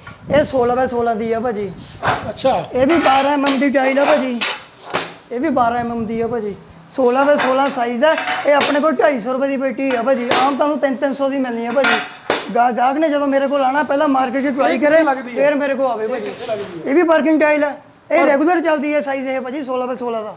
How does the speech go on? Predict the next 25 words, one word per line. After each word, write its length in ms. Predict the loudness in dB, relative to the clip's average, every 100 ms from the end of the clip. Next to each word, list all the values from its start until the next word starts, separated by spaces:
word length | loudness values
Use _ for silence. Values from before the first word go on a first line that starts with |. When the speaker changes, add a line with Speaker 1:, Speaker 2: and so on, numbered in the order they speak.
| -14
Speaker 2:
ਅੱਛਾ, 160 | -4 0
ਬਹੁਤ 280 | 0 -2
ਇਹਦੀ 120 | -6 -8
ਡਿਮਾਂਡ 380 | -4 -2 -2
ਇਹ 60 | -2
ਹੁੰਦੀ 140 | 0
Speaker 1:
ਬਿਲਕੁਲ 220 | 0 0 0
Speaker 2:
ਹੈ। 40 |
Speaker 1:
ਭਾਜੀ, 240 | 0 -2
ਸਾਈਜ਼ 300 | -4 -2 0
Speaker 2:
ਜੇ, 160 | 2 4
Speaker 1:
ਇਹੀ 100 | 4
ਪਹਿਲ 240 | 4 2
ਕਰਦੇ 260 | 0 -2 -4
ਆ। 40 |
Speaker 2:
ਜੇ 180 | 2 2
ਗਾਰਡਨ 420 | 4 2 2 -2
ਛੋਟਾ 320 | -8 -10 0 2
ਆ, 260 | 4 0 -4
Speaker 1:
ਹਾਂਜੀ। 360 | -6 -6 -6 -4
Speaker 2:
ਤਾਂ 100 | 2
ਇਹ 120 | 4
ਟਾਈਲ 240 | 4 0 -2
ਲੱਗਦੀ 260 | -4 -6
ਹੈ। 100 | -10